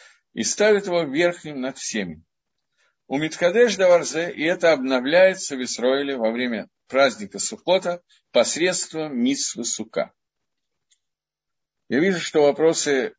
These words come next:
женские продолжаются. Если женщина считает шма вовремя, разве у неё нет мицвы, которой ей не заповедовали? Я ещё раз повторяю, если сегодня человек,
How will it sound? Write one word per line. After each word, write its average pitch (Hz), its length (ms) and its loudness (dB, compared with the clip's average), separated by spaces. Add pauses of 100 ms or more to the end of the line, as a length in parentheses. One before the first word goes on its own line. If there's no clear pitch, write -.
(160)
женские 143 500 -4
продолжаются. 123 1000 0
Если 127 360 -2
женщина 190 460 0
считает 156 420 2
шма 160 260 0
вовремя, 107 500 -2
разве 139 380 -2
у - 20 -4
неё 151 200 -4
нет 139 260 -4
мицвы, 120 520 -2 (3250)
которой 180 480 4
ей 151 240 0
не 147 220 0
заповедовали? 92 840 -4 (1300)
Я 185 360 6 (120)
ещё 180 280 0
раз 156 180 -2
повторяю, 85 640 -2
если 160 320 -4
сегодня 165 580 0
человек, 165 400 -2